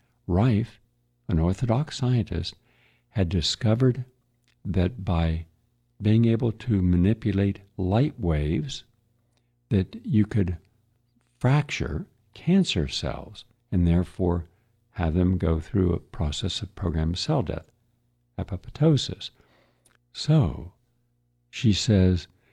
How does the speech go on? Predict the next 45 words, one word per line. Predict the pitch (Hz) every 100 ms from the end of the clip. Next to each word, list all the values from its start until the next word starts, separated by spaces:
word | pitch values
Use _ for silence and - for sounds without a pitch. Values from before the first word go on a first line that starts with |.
| _ _
"Johnny | - 113 113 110
Lee | 147 123 123
says, | 92 - 101 87
'You're | 110
the | 123 113
new | 120 120
Bernard | 110 110 110 117
McFadden, | 98 - 107 117 110 110
and | 98 87 - _ -
I | 98
want | 117
you | 143 95
to | 85
see | - 139
this | 95
'cause | - 87 82
no | 82 90
one | 107
has | 120 92
seen | 131 120
this. | 87 69 - -
I've | 80
hidden | - 117 110
this,' | 71 - - _ _ _ _ _
'cause | 107 -
he | 107
was | 95
afraid | 80 - 127 110
it'd | 85
get | 95 87
in | 82
the | 78
wrong | 76 73
hands | 76 131 92 87 -
and | 90
be | 85
destroyed, | 87 - - 151 90 - _ _ _
'cause | - 82
it | 98
was | 104 82
a | 85
non-toxic | 73 69 80 104 117 - - - - 107 -
approach | - 87 90 -
to |
cancer." | - 170 135 -